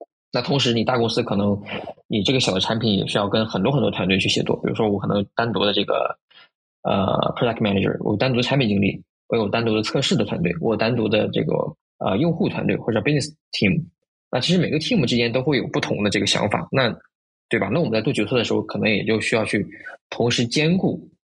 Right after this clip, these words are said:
呃，这些团队的一些考虑。所以你会发现，相比于小公司，你大公司在一个产品上做出一项改变，其实是，还是蛮难的。你需要去考虑很多很多事情。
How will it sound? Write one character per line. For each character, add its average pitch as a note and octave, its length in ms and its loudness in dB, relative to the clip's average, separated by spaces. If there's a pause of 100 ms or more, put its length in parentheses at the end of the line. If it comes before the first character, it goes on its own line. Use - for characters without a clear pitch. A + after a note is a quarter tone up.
(260)
呃， A#2 100 -4
这 F3 100 2
些 C#3 120 2
团 - 180 -6
队 G#2+ 120 2
的 F#2+ 80 2
一 - 20 0
些 G#2+ 100 0
考 - 200 -2
虑。 - 140 -2 (640)
所 C#3+ 140 0
以 F3+ 60 2
你 C3 80 2
会 A2 60 0
发 A#2+ 120 0
现， A#2+ 120 2
相 E3 200 2
比 B2 80 2
于 A#2+ 60 2
小 A2+ 160 -2
公 G#2 160 0
司， G#2 300 0
你 A2 140 0
大 D3+ 180 0
公 B2 120 2
司 A#2+ 320 -2 (440)
在 A#2+ 180 2
一 G2+ 140 0
个 G2+ 260 0
产 G#2 240 -2
品 A2+ 140 2
上 G#2 180 0
做 A#2+ 120 -2
出 A2+ 100 0
一 A2 40 2
项 A2 160 0
改 G#2+ 200 0
变， G2 160 2
其 A2 100 2
实 A2+ 160 2
是， - 360 0 (420)
还 - 100 -6
是 A#2 80 0
蛮 G#2 240 2
难 D#2 240 -4
的。 - 180 2 (760)
你 G#2+ 120 0
需 G#2+ 140 0
要 C3+ 80 2
去 C#3 140 0
考 - 180 -6
虑 A2 120 2
很 A2 200 -2
多 A2 100 2
很 G#2+ 160 0
多 - 100 -2
事 - 160 0
情。 - 160 0